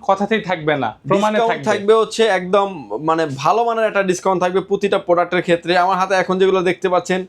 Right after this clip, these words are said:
Speaker 2: এসপি থাকবে, Lenovo থাকবে, Dell থাকবে।
Speaker 1: ওকে।
Speaker 2: যে যেটাই চান না কেন নিতে পারবেন। এবং
Speaker 1: ব্র্যান্ডের জন্য প্রাইস কম বেশি হবে না,
Speaker 2: ব্র্যান্ডের জন্য
Speaker 1: সেম কনফিগারেশন।
Speaker 2: সেম কনফিগারেশন থাকবে। এবং Dell-এর ক্ষেত্রে কিন্তু additionally কিছু জিনিস বেশি থাকার কারণে কিন্তু প্রাইসটা এক হাজার টাকা
Speaker 1: ফিচারের জন্য।
Speaker 2: বাড়বে।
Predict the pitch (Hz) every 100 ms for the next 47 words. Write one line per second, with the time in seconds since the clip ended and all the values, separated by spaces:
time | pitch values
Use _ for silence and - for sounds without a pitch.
0 | _ _ - 170 170 196 185 175 175 190
1 | 165 170 180 185 180 170 180 170 156 170
2 | 151 123 104 92 - 156 - 127 135 214
3 | 254 190 214 226 214 196 175 175 170 175
4 | 170 202 214 170 147 156 202 196 165 180
5 | 208 220 214 220 214 185 190 - 185 196
6 | 190 185 185 202 165 180 196 220 202 220
7 | 202 202 190 175 156 139 127 180 202 208
8 | 190 208 202 202 196 175 190 185 208 214
9 | 214 151 170 254 240 247 240 226 214 214
10 | 202 208 208 208 196 185 196 202 202 170
11 | 185 214 220 202 185 170 170 165 - 165
12 | 160 - 165 156 175 196 233 220 165 151
13 | 123 131 131 117 101